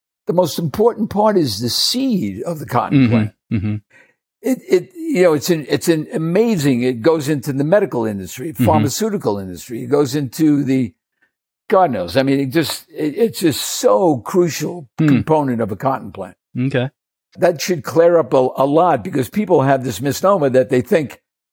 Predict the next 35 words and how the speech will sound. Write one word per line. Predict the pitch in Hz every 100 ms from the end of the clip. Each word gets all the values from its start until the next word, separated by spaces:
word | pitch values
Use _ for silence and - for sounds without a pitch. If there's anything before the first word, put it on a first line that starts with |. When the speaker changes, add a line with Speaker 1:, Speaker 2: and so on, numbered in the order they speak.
| _
Speaker 1:
"Oh, | 175 151
wow, | 92 107 139 76 76
you | 95 107
know, | 76
fluffy | - - 113 120 113
white | 80 90 110 98 -
cotton. | - 131 - 87 82
Wow, | 85 107 107 82 80
I'm, | 104 101 -
that's, | 104 120 - 127
no | 127
wonder | 143 254 269
the | 151
paper's | - 131 -
so | - 98
soft." | - - - - - _ _ _ _ _ _ _ _ _ _ _ _ _
Has | - 156 117
nothing | 165 170 180
to |
do | 165 202
with | 165
it. | 87 - _ -
Has | 180 175
nothing | 214 262 247 190
to | 180
do | 175
with | 175
the | 156
manufacturing | 156 156 127 156 147 147 156
at | 147
all, | -
u-, | 156 175
unless, | 160 165 220 254 175 -
of | 151 120
course, | 190 139 120 -